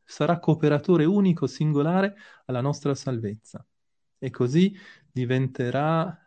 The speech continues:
veramente, eh, ministro del grano, ministro della nostra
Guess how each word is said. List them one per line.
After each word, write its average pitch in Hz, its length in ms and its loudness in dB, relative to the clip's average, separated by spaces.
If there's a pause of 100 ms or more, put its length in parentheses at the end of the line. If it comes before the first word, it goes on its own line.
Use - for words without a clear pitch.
(180)
veramente, 139 1080 4
eh, - 240 -8
ministro 156 920 2 (240)
del 127 280 2
grano, 117 500 -2
ministro 120 1040 -2
della 123 360 2
nostra 120 520 -2